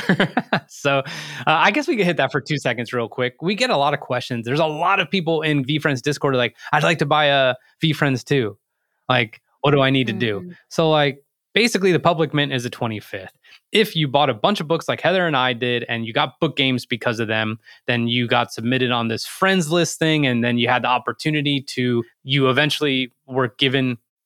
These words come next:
Speaker 1: a certain number of possibilities to mint, and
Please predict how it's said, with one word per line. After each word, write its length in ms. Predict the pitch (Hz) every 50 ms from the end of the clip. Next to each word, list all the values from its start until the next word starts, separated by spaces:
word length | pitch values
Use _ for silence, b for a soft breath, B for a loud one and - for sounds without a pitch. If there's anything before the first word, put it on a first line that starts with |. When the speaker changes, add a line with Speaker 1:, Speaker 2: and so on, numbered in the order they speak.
| _ _
Speaker 1:
a 40 | 117
certain 340 | - - 170 165 156 147 147
number 220 | 147 143 131 135
of 120 | 120 - _
possibilities 920 | - - - 190 202 - - 160 143 160 151 139 135 120 117 110 110 - -
to 140 | _ - 151
mint, 380 | 127 113 113 110 101 104 - _ B B B B B B
and 480 | - 117 117 117 113 113 110 110 110